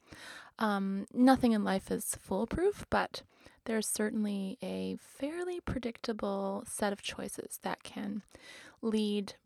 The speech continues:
primarily, most often, to the kind of birth that you might want. So I gave birth to all of my own children at home, and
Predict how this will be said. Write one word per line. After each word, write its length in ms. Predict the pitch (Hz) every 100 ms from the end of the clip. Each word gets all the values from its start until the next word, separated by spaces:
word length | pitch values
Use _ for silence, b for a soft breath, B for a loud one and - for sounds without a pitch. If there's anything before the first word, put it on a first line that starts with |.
| _
primarily, 840 | - - 208 190 190 196 190 185 190
most 340 | 254 196 190 -
often, 500 | - - - 220 214
to 440 | - - 202 214 - -
the 60 | -
kind 200 | - 190
of 60 | 185
birth 220 | 196 180
that 160 | - -
you 60 |
might 180 | 202 247
want. 260 | 294 269 - _ _ - _ _ _ - -
So 220 | - 233
I 180 | 226 247
gave 260 | 262 262
birth 240 | - 214 -
to 120 | -
all 140 | 196
of 100 | 190
my 160 | 196 196
own 160 | 196 214
children 340 | - 208 214
at 180 | 190 -
home, 260 | 185 180
and 180 | 185 185